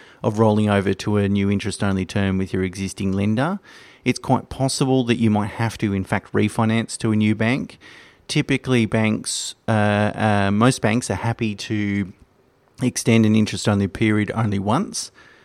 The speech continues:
So that's two five-year periods. But once a borrower's, uh, utilised those two periods, then they typically require you to start paying principal and interest, in which case then,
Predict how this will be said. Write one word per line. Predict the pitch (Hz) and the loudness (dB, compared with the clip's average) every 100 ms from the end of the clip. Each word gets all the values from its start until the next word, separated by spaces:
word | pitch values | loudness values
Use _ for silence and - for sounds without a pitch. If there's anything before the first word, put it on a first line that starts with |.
| - | -16
So | - | -6
that's | 104 110 | -2 -2
two | - - 107 | -4 -2 -2
five-year | - 104 104 104 107 | -2 -4 -2 -4 -4
periods. | - 123 165 208 175 - - _ _ _ _ - | -2 -2 -2 -4 -8 -14 -16 _ _ _ _ 0
But | 120 | 2
once | 117 113 | 4 2
a | |
borrower's, | 117 113 110 107 104 95 - - | 2 4 4 4 2 0 -4 -4
uh, | 110 101 | -2 0
utilised | 95 107 117 98 104 101 | 0 -2 -2 0 -2 -2
those | 107 98 | -2 -2
two | - 104 | -2 -4
periods, | - 113 107 104 104 | 2 2 4 2 0
then | 113 110 | 0 2
they | 101 101 | 0 -2
typically | - 139 - 123 120 110 | -2 -2 0 -2 2 2
require | 101 95 95 - 104 107 | 2 -2 -4 -4 0 2
you | 120 120 117 | 4 4 2
to | - 110 | 2 0
start | 104 - 107 - | 0 -2 -4 -4
paying | - 110 107 | -2 0 0
principal | 98 123 123 - 131 | -2 -2 -2 -2 0
and | 120 | 2
interest, | 123 147 170 165 - | 2 0 -2 -4 -2
in | 113 | 0
which | 110 - | 0 -2
case | 110 101 | -4 -4
then, | - 117 117 104 127 | 0 2 2 0 -2